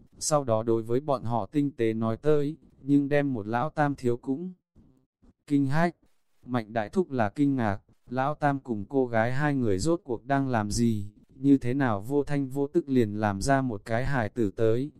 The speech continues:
nhìn trước mắt bọn nhỏ không giống như là biết đứa bé kia tồn tại, lòng hiếu kỳ khởi Mạnh Đại Thúc tính toán đi trước tìm hiểu tin tức.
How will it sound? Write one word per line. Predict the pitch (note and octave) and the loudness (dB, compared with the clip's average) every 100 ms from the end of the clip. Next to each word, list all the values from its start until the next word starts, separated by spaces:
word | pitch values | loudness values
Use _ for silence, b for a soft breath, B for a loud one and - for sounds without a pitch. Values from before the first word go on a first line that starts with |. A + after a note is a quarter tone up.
| _ - | _ -2
nhìn | A2+ G2+ G2 | 0 0 2
trước | F#3+ E3+ | 2 4
mắt | F3+ C#3+ | 0 0
bọn | C3+ A2 | 0 0
nhỏ | A#2 G2+ | -2 -2
không | F#2 C#3+ C3 | -4 -4 -2
giống | A#2+ B2 | -2 0
như | D3 D3+ | 4 4
là | B2 G2+ | 4 4
biết | D#3 F3 | 6 6
đứa | B2 A2+ | 4 0
bé | A2 A2+ | 2 0
kia | D#3 D3+ | 2 0
tồn | - G#2+ G2 | 2 -2 0
tại, | A2+ G2+ - _ - | -2 -2 -10 _ -6
lòng | A2 G2+ G2+ | -4 -2 -2
hiếu | A#2 C3 | -2 -2
kỳ | D3 A#2 | -2 -2
khởi | G#2+ G#2+ F#2 | 0 -2 -2
Mạnh | A2 G#2 | -4 -4
Đại | A2+ G#2 | -6 -2
Thúc | G3 F3+ | -2 -2
tính | A#2+ A2+ | -2 -4
toán | A#2 A2 B2+ | -2 -2 2
đi | C#3+ C#3+ | 2 4
trước | - E3+ - | 4 2 2
tìm | A2+ G2+ | -2 0
hiểu | A#2 F2+ | 0 0
tin | D3 C#3+ | 2 2
tức. | C3 F3 | 6 6